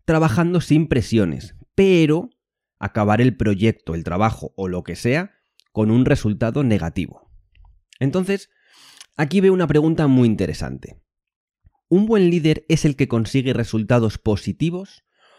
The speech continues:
¿O un buen líder es el que lidera un grupo de personas que se encuentran a gusto con él a la hora de seguir sus órdenes y propuestas? Esto es un poco ambiguo porque, claro, si el ceo de la empresa, por ejemplo, quien analiza a esa persona en cuestión,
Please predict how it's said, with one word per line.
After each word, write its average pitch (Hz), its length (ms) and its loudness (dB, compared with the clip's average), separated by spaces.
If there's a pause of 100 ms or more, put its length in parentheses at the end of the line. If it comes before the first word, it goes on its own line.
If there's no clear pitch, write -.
(200)
¿O 165 60 0
un 226 160 4
buen 175 220 6
líder 185 440 -4
es 160 140 -2
el 147 140 0
que 127 120 2
lidera 131 480 2
un 139 120 2
grupo 131 280 2
de 110 100 2
personas 127 480 -6
que - 120 -6
se 104 100 -6
encuentran 127 560 -2
a 104 100 -4
gusto 131 480 -4
con 107 180 0
él 139 240 -4
a 113 100 -4
la 110 160 -2
hora 139 180 2
de 120 120 0
seguir 110 320 -4
sus - 260 -8
órdenes 139 480 -4
y 110 120 -2
propuestas? - 880 -6 (1200)
Esto 170 200 -4
es 202 60 4
un 185 100 2
poco 175 200 2
ambiguo 151 520 4
porque, 98 260 -2
claro, 117 340 -2 (260)
si 110 260 -2
el 95 120 0
ceo 165 300 0
de 131 100 0
la 123 80 0
empresa, 123 480 -4
por - 120 -8
ejemplo, 117 540 -4 (140)
quien 95 180 -2
analiza 92 440 -4
a - 20 -4
esa 120 200 -6
persona 107 320 -6
en 104 80 -4
cuestión, 95 580 -4